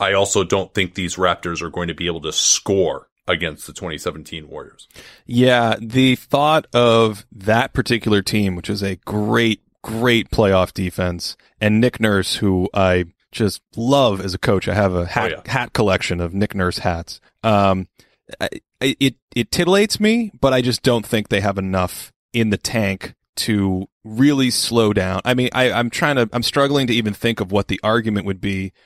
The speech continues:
Speaker 2: precisely because I think Gasol would probably have to come off the floor more. I don't think he could be as effective. And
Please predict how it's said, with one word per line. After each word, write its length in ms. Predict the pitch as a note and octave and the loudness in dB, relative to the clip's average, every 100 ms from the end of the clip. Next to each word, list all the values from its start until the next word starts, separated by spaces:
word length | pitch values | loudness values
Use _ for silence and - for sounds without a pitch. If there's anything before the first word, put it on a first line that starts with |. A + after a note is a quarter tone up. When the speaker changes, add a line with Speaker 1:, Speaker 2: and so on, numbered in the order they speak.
| _ | _
Speaker 2:
precisely 460 | C3 - D#3 - B2+ | -2 2 2 2 0
because 500 | A#2 - D3 C3+ A2 | -2 -2 2 2 2
I 80 | |
think 420 | G2 - A2+ G2+ - _ _ | -2 0 -2 -2 -10 _ _
Gasol 640 | G#2+ G2+ - A2+ A2 G#2 G2 | 0 0 2 4 4 4 2
would 180 | F#2+ | -4
probably 480 | - A2 G#2+ G2+ G2+ | -2 -2 0 0 0
have 180 | G2+ F#2+ | 0 -2
to 100 | G2+ | -4
come 160 | - F#2 | -4 -2
off 180 | F2+ - | -2 -4
the 80 | |
floor 340 | - - G#2+ G2 | -6 0 2 2
more. 440 | F#2+ F#2+ F#2 F2+ - _ - | 2 4 4 2 -4 _ -2
I 100 | G2+ | 2
don't 160 | A#2 | 2
think 140 | A2+ A2 | 2 -2
he 80 | |
could 120 | G#2 F#2 | -2 -2
be 120 | F#2 | 0
as 120 | F2+ | -2
effective. 680 | F2 - G#2 - G2 F#2 - _ _ | -2 0 0 0 0 -2 -6 _ _
And 400 | A2+ G#2 G2+ G2 | 0 2 2 -2